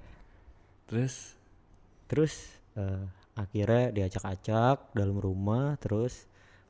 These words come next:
Speaker 1: Lo ngumpet, lo, lo berarti bisa denger dong apa
Speaker 2: Bisa
Speaker 1: yang terjadi
Speaker 2: denger
Speaker 1: di
Speaker 2: apa
Speaker 1: bawah?
Speaker 2: yang terjadi
Speaker 1: Oke,
Speaker 2: di bawah.
Speaker 1: iya, terus?
Speaker 2: Terus dia, eh, sempet ngancem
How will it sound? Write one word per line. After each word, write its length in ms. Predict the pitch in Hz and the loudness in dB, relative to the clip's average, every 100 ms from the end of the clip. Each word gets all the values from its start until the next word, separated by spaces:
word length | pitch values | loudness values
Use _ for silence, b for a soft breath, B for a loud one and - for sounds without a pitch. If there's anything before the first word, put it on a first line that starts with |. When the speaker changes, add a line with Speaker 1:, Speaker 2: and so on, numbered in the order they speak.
| _ _ - | _ _ 4
Speaker 1:
Lo 160 | 165 | 8
ngumpet, 320 | 165 151 135 | 8 6 6
lo, 160 | 139 160 | 8 8
lo 160 | 165 185 | 10 8
berarti 400 | 175 113 - 185 | 8 4 4 4
bisa 160 | 143 | 6
denger 320 | 95 113 135 | 6 6 6
dong 80 | 87 | 6
apa 80 | 78 | 6
Speaker 2:
Bisa 160 | 135 139 | 10 12
Speaker 1:
yang 80 | |
terjadi 160 | 143 143 | 12 12
Speaker 2:
denger 120 | 131 | 12
Speaker 1:
di 100 | - | 10
Speaker 2:
apa 80 | 123 | 10
Speaker 1:
bawah? 160 | 107 123 | 12 12
Speaker 2:
yang 140 | 123 | 10
terjadi 240 | 120 - 117 | 8 10 10
Speaker 1:
Oke, 60 | 95 | 10
Speaker 2:
di 120 | 110 | 10
bawah. 240 | 113 110 | 10 10
Speaker 1:
iya, 120 | 101 92 | 8 6
terus? 280 | 98 127 - | 4 0 0
Speaker 2:
Terus 260 | - - 120 - | -4 0 0 0
dia, 260 | 110 107 113 - | 2 4 2 -2
eh, 400 | - - 113 107 | -12 -4 -2 0
sempet 420 | - 107 113 123 | 2 6 8 8
ngancem 440 | - 113 107 101 | 6 2 2 2